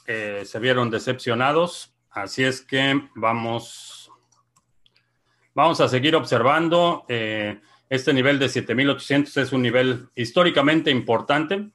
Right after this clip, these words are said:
Así es que vamos a observar cómo se comporta Bitcoin independientemente del precio. Creo que sigue siendo una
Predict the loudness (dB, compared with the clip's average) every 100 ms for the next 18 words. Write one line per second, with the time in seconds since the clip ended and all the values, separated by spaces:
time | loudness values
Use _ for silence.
0 | -12 -10 -4 -6 -2 -4 -4 _ _ _
1 | -4 0 0 0 0 -2 -2 -10 -10 -4
2 | -2 0 0 -2 -12 _ _ _ _ -4
3 | 0 0 0 -2 -2 0 0 0 0 0
4 | 0 -4 _ _ _ -20 _ -12 0 0
5 | 0 2 2 0 -2 -2 0 0 0 2
6 | 2 4 2 2 2 2 2 2 2 0
7 | 0 2 0 -2 0 0 -4 -10 -4 -4
8 | -2 -2 -2 -2 -2 -4 -6 -2 -4 -4